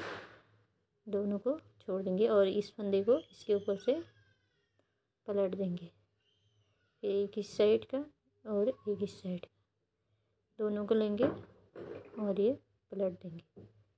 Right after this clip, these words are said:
बहुत ईजी तरीका है, आसानी से होता है, इसमें कोई भी फंदा छूटना नहीं चाहिए आपका। दोनों साइड से एक एक फंदा लेंगे हम और एक साथ बुन देंगे दोनों को, और फिर उसको बुन के इसमें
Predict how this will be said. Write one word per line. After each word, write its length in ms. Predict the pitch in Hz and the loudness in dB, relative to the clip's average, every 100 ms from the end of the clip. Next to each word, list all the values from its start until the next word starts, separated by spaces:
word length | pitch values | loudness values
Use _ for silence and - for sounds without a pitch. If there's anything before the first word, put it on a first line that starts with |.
| _ _ _ _ _ _ _ _ _ _ _ _ _ _ _ _ _ _ 202 | _ _ _ _ _ _ _ _ _ _ _ _ _ _ _ _ _ _ -6
बहुत 380 | 208 202 233 233 | -2 2 2 2
ईजी 320 | 208 202 214 | -4 -2 -2
तरीका 320 | 214 202 202 | 0 -2 0
है, 100 | 202 208 | -2 -2
आसानी 500 | 208 202 208 208 214 | -4 -4 -4 -4 -4
से 160 | 233 - - - | -2 -2 -4 -8
होता 260 | 185 - | -10 -8
है, 80 | 208 | -6
इसमें 260 | 226 - 220 | -6 -4 4
कोई 140 | 240 | 6
भी 80 | 226 | 4
फंदा 240 | 233 208 202 | 2 4 4
छूटना 360 | 202 208 202 214 | 6 4 4 0
नहीं 140 | 220 | 0
चाहिए 300 | 214 185 196 | 2 4 4
आपका। 300 | 196 - 254 - _ _ _ _ - | 2 -2 -10 -10 _ _ _ _ -4
दोनों 260 | 202 208 | -2 0
साइड 240 | 220 214 202 | 2 2 4
से 240 | - 285 - _ | 2 -2 -2 _
एक 120 | 202 | 2
एक 120 | 208 202 | 2 2
फंदा 280 | 208 190 | 0 2
लेंगे 340 | 214 196 185 202 | 2 2 2 2
हम 220 | 214 320 - _ _ _ _ _ _ _ _ | 2 -2 -8 _ _ _ _ _ _ _ _
और 140 | 208 196 | -2 0
एक 120 | 196 | -2
साथ 280 | - 196 311 - _ _ | -2 -2 -4 -8 _ _
बुन 260 | 202 185 180 | -2 0 0
देंगे 240 | 170 175 | 0 0
दोनों 260 | 180 175 175 | 0 0 -2
को, 140 | - _ _ _ _ _ _ _ _ _ | -6 _ _ _ _ _ _ _ _ _
और 100 | 196 | -10
फिर 240 | 185 226 262 _ _ 254 | -4 -4 -4 _ _ -10
उसको 280 | 214 190 - | -8 -6 -6
बुन 200 | 190 196 190 | -2 -2 2
के 140 | 254 254 | 2 2
इसमें 420 | 202 - 208 | -2 -2 -4